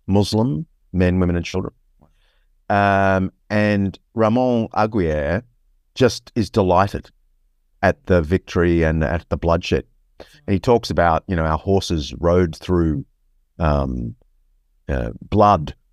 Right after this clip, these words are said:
uh, up to the bridles." Now, it's a massive exaggeration. That's impossible. Um, but it was a pretty bloody slaughter, and he thanked Jesus for it. So, yes, that was very challenging. Uh, but, you know, the other,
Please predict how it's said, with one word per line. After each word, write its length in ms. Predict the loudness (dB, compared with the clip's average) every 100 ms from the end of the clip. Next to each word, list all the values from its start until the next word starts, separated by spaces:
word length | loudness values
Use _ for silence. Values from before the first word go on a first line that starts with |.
| _ _ _
uh, 340 | 0 0 0 -2 -2
up 160 | -2
to 80 | -4
the 80 | -2
bridles." 600 | 2 2 2 -4 -12 -10 -2
Now, 140 | -2
it's 80 | 0
a 40 |
massive 400 | 0 0 0 -4
exaggeration. 640 | -4 -4 -4 -2 -2 -4 -6
That's 180 | -6 -6
impossible. 640 | -4 -4 -4 -6 -8 -12 _ _ _ _
Um, 480 | 0 2 2 2 2
but 340 | 2 2 0 -6 _ -16 -6
it 120 | -2 0
was 200 | 0 2
a 100 | -2
pretty 320 | 0 0 0
bloody 500 | -2 -2 -2 -2 -8 -12 _ _ -8
slaughter, 380 | -4 -4 -4 -10 -14 _ -20 _ _ _ -2
and 180 | 0 0
he 100 | 0
thanked 260 | 0 0 0
Jesus 300 | -2 -2 -4
for 220 | -4 -4
it. 80 | -4
So, 240 | 2 2 4
yes, 260 | 2 2 0
that 260 | 0 0
was 140 | -2 0
very 260 | 0 0
challenging. 520 | -2 -4 -6 -10 -14 -16 _ _ _ _ _ _ _ _ -2
Uh, 260 | 2 2
but, 120 | 0
you 80 | 0
know, 160 | 2 2
the 120 | 2
other, 220 | 2 0